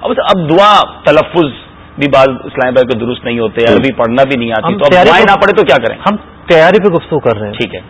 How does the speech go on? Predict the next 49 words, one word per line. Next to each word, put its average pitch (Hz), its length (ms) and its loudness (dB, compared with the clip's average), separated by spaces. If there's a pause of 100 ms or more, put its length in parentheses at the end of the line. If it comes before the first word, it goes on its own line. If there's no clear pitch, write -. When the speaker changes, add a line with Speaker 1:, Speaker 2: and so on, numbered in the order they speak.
Speaker 2:
کہ 151 100 -2
جو 139 140 -2
ایسے 170 360 0
ہیں 175 60 -4
کہ 185 100 0 (240)
دو 147 80 4
چار 160 200 2
دفعہ 151 220 0
پڑھیں 143 280 -2
گے 160 60 -2
تو 151 120 2
آ 143 60 6
جائیں 139 240 -2
گے، 151 120 -2
Speaker 1:
ٹھیک 190 80 -14
ہے۔ - 800 -2
Speaker 2:
<clears throat> - 200 -20
اس 170 160 -10
کی 185 80 -4
بھی 165 80 0
تیاری 110 300 -2
کریں۔ 104 200 -12 (200)
Speaker 1:
اچھا، - 260 -16
اور 147 160 0
اگر 156 220 -2
نہیں 170 160 0
کر 190 160 -2
سکتے 190 240 -8
تو 196 120 -6
وہ 202 100 -2
پھر 208 120 -4
کون 190 240 -8
سی 214 120 -8
دعا 143 260 0
پڑھیں؟ 107 180 -8 (1400)
Speaker 2:
دیکھیے، 190 200 2
دعا، 160 360 4 (220)
آ، 135 100 -2
ایک 151 160 -4 (120)
طبقہ 151 300 -2
ہے 156 60 2
جسے 147 180 -4
نازلہ 127 320 0
بھی 123 80 0
نہیں 120 100 -4
پڑھنا 107 280 -8
آتا، 95 180 -12
Speaker 1:
ٹھیک - 240 -12
ہے۔ - 60 -18